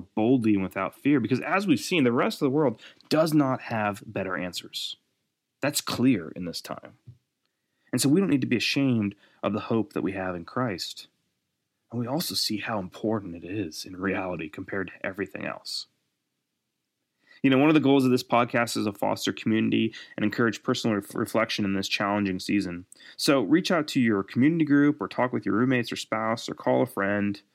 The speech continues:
And here's a question to help you do that. How might God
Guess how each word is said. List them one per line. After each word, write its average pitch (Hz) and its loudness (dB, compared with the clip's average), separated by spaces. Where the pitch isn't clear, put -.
And 117 -2
here's 147 0
a 143 -2
question 117 -2
to 98 -6
help 98 -6
you 85 -8
do 90 -4
that. 80 -10
How 180 -2
might 214 0
God 95 -4